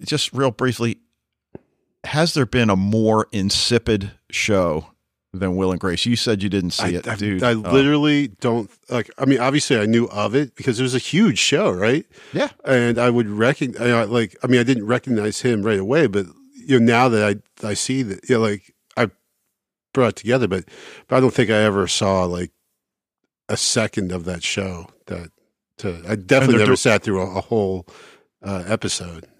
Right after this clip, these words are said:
Speaker 1: They're doing a reboot.
Speaker 2: Are you serious?
Speaker 1: That's what I read.
Speaker 2: Get out of here.
Speaker 1: So.
Speaker 2: I don't know. Like, I mean, it was very popular. There might have been something to it. I don't know. I wasn't, I wasn't watching it, so.
Speaker 1: You know,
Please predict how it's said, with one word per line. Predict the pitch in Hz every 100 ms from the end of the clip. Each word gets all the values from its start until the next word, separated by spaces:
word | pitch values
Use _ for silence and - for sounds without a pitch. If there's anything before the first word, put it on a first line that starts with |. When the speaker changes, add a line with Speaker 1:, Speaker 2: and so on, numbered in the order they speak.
| -
Speaker 1:
They're | 110
doing | 127 127
a | 123
reboot. | 139 180 104 82 _ _ _ _
Speaker 2:
Are | -
you | 117 127
serious? | - 113 113 123 131 - - _ -
Speaker 1:
That's | - -
what | 95
I |
read. | 110 151 139 - -
Speaker 2:
Get | 147 107
out | - 92 87
of | 82
here. | - 90 85 - -
Speaker 1:
So. | 73 - _ _ _ _ _
Speaker 2:
I | 135
don't | 202
know. | 262
Like, | - 190
I | 165
mean, | 185 165
it | 156
was | 151
very | 127 160 156
popular. | 151 120 107 95
There | 117
might | 135 143
have | 143
been | 139
something | - 135 135
to | - 147
it. | 143 -
I | 117
don't | 120
know. | 120 123 117 - - - -
I | - 113
wasn't, | 117 113 110 110 95 - _ _ _ _
I | -
wasn't | 107 110 113
watching | 95 90 - 85
it, | -
so. | 95 82
Speaker 1:
You | 98
know, | 101 101